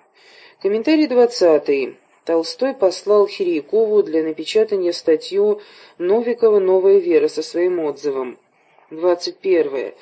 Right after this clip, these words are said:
Письмо министру торговли и промышленности Тимирязеву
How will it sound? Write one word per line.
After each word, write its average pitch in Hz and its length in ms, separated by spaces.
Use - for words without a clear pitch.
Письмо 254 280
министру 233 560
торговли 185 520
и 165 80
промышленности 170 1300
Тимирязеву 175 1000